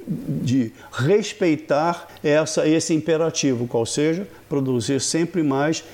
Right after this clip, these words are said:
em menos tempo. Resultado: o valor continua sendo central, que é o valor que determina, a, o, o, ou seja, o, a riqueza na sociedade capitalista é valor e valor é tempo, então, ah, e valor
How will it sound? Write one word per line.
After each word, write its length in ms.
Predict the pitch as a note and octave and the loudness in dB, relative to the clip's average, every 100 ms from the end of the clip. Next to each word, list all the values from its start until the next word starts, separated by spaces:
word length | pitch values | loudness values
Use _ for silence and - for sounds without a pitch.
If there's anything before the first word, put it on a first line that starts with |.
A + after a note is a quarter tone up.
| - | -2
em 80 | D3+ | 0
menos 320 | D3 D3+ D#3 | 2 0 -2
tempo. 320 | B2 G#2+ - | -4 -4 -2
Resultado: 760 | D3+ F#3+ G#3 - C3 G2+ F2 - - - | 0 2 0 0 0 0 -2 -10 -16 -4
o 40 | D3+ | 0
valor 420 | D#3+ D3 C#3 C3 | 2 2 2 0
continua 440 | B2+ A#2+ B2 A2+ | -2 -2 0 0
sendo 240 | A2+ A2 A2+ | 0 -2 -2
central, 440 | A#2+ A2 B2 D3+ | -4 -2 0 0
que 100 | E3+ | 0
é 20 | |
o 60 | A#2+ | -4
valor 360 | B2 A#2 C#3+ D#3 | 0 0 0 0
que 140 | B2+ | 0
determina, 720 | B2+ B2+ C3+ A#2+ A2+ G#2+ G2+ - - - | 0 0 0 2 2 0 -4 -10 -6 0
a, 420 | B2 A#2+ A2+ C4 E4 - - | 2 2 0 -4 -8 -10 -6
o, 60 | |
o, 320 | B2 - F#3 - | -6 -4 -6 -4
ou 120 | B2+ | -2
seja, 360 | - A#2+ G2+ A2 | 0 0 0 -2
o, 220 | A#2 G#2 | -4 -6
a 60 | G2 | -2
riqueza 560 | A#2+ - D3+ C#3 A#2+ | -2 2 2 2 0
na 140 | A2+ B2 | -2 -2
sociedade 340 | C#3+ A#2+ B2 | -2 -2 -2
capitalista 560 | - B2 A2+ A2 A2 A#2 | -4 -2 -2 0 0 0
é 60 | |
valor 400 | A#2+ B2 A2+ A2+ | 2 0 0 0
e 60 | A2+ | 0
valor 340 | A#2+ A2 A2+ | 0 0 0
é 80 | C#3 | -2
tempo, 400 | D3 B2 D3 - - - - | 0 -2 -2 -6 -14 -12 -4
então, 400 | E3 C#3+ A#2+ G#2 - - | -2 0 -2 -6 -16 -2
ah, 480 | B2+ B2 A#2 A2+ A2+ | 2 2 2 0 0
e 120 | C#3+ | 0
valor 520 | B2 C3+ C3 B2 A2 | 2 2 2 0 -2